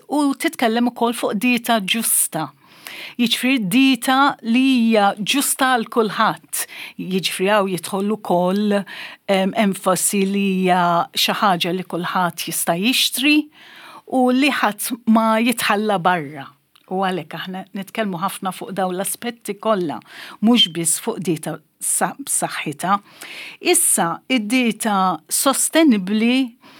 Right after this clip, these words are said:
ovvjament hemm ċerti ikel li ħajaqa' iktar taħt il-kappa ta' sostenibilità milli oħrajn. Jiġifieri fejn aħna qed, em, nistaqsu jew nirrekomandaw li n-nies jimxu,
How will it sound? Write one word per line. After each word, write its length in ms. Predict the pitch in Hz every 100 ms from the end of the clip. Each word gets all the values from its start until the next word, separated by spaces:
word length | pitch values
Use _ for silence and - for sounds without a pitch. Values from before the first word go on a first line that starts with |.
| - - -
ovvjament 760 | 277 226 202 185 190 190 196
hemm 140 | 202 190
ċerti 400 | - 285 233 190
ikel 420 | 180 175 185 180 196
li 80 | 196
ħajaqa' 400 | 196 202 226 170
iktar 380 | 175 - 180 170
taħt 300 | 196 - 202
il-kappa 400 | - 185 - 180
ta' 160 | -
sostenibilità 1040 | 175 - 190 - 233 190 170 175 175 170 170
milli 400 | 202 185 175 -
oħrajn. 600 | - 156 185 160 131 135 - - -
Jiġifieri 340 | - 196 - 180
fejn 200 | 202 254
aħna 240 | - 214 190
qed, 520 | 240 202 175 - - -
em, 640 | - 180 175 175 175 175 180 175 175 - - - - - - _ _ _ _ _ -
nistaqsu 880 | 240 269 - - 254 - - - 180
jew 200 | 196 202
nirrekomandaw 1120 | 226 254 254 247 226 220 220 220 196 170 165
li 260 | 202 214
n-nies 640 | 220 226 254 269 190 - -
jimxu, 840 | - 226 262 349 254 226 - 208